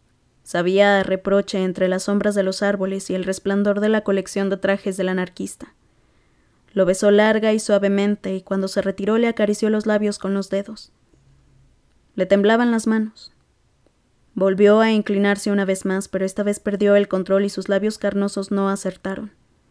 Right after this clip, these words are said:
Sus dientes colisionaron contra el desolado mundo de Himmelstrasse. No se despidió.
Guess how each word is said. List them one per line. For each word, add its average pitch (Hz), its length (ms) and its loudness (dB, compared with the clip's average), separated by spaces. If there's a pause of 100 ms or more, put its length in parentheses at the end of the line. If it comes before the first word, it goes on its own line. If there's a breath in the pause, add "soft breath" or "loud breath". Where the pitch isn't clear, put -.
(500)
Sus 185 260 -6
dientes 226 380 0
colisionaron 202 640 0
contra 190 280 -2
el 190 100 2
desolado 190 440 0
mundo 202 320 2
de 190 160 -4
Himmelstrasse. 202 800 -8 (1200)
No 214 120 2
se 269 140 4
despidió. 247 480 2